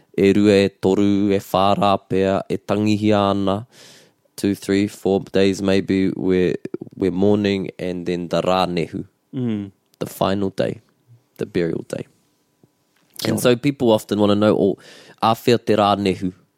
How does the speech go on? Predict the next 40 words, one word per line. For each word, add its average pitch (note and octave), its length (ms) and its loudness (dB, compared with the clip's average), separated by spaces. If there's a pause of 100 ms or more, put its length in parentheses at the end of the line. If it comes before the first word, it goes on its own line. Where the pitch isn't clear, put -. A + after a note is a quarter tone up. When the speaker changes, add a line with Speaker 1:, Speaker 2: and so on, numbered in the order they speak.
(120)
Speaker 2:
Mm. G#2 260 -2 (520)
Speaker 1:
Um, E2+ 580 -4
because F2+ 340 -4
we F2+ 80 0
might F#2 240 0
not D#2 160 0
be F2+ 60 0
able F2 140 0
to - 100 -6
make F2+ 260 -2
the, - 120 -8 (260)
the - 80 -18
tangi, B2 420 2
but - 160 -2
we - 160 -6 (280)
can - 140 -6
plan F2+ 280 -4
to F2+ 100 -12
make F2 240 -6
the E2 140 -6
rā E2 180 -2
nehu. - 280 -8 (260)
Speaker 2:
Mm. A2 380 -4 (680)
Speaker 1:
He - 80 -2
kupu C#3 360 -2
hou B2 260 4
anō? C3 340 2 (760)
Speaker 2:
Uh, C3 160 -4 (180)
uwhia. F#3 420 0 (480)
Speaker 1:
Uwhia? C3 640 2 (100)
Speaker 2:
Uwhia. A2 520 -4 (320)
Speaker 1:
Mm. A#2+ 140 -2 (400)
Speaker 2:
Mm. E2+ 80 -8
From, G#2 400 -2 (340)
kua G2 260 2
uwhia A#2+ 500 2
e G#2+ 60 0
te - 140 -6
kākahu A2 460 -2
taratara. E3 500 -8